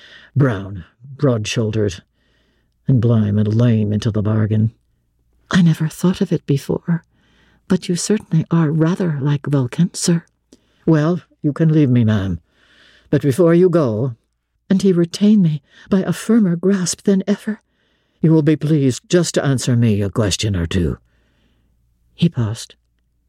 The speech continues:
"What questions, Mister Rochester?" Then followed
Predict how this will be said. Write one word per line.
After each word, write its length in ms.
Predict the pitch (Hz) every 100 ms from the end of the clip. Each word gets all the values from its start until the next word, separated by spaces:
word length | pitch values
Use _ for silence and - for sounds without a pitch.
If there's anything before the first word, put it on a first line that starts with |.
| _ _ _ _ _
"What 220 | 240 -
questions, 560 | 190 180 - 170 196
Mister 260 | 185 - 170
Rochester?" 580 | 165 160 170 - 202 - _ _ _ _ _ _ _ _ _ _ -
Then 340 | 147 127 151 _
followed 500 | - 170 156 143